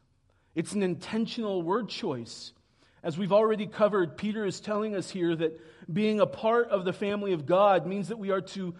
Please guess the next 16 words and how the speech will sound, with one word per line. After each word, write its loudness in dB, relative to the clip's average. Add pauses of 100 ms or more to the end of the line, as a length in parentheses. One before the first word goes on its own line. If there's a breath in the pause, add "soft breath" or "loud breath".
(160 loud breath)
love 2
each -6
other 2
like 0
we -4
really 0
are 2
a -6
family. -4 (760)
So -2 (220)
let's -6 (140)
do -4
a -14
thought -8
exercise. -12
Think -10